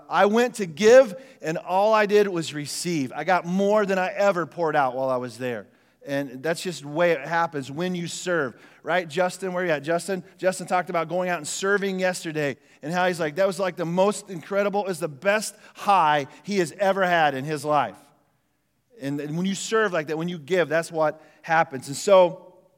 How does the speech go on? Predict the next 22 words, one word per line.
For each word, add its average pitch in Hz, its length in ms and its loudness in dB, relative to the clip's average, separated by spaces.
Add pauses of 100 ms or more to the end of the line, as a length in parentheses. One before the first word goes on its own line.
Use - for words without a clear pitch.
(400)
listen 202 280 -2
to 208 80 0
this, 170 180 -2
Luke 202 180 -4
chapter 214 320 0
nine, 190 220 -2
verse 180 180 -6
fifty-one, 175 600 -2 (240)
five 214 280 2
different 185 320 -4
ways, 147 440 2
and 131 100 -8
just 135 140 -16
so 185 60 -6
we 160 80 -6
can 160 100 -6
get 175 120 -2
our 160 100 2
mind 160 260 -4
wrapped 147 220 -4
around 135 280 -4
this. 110 260 -12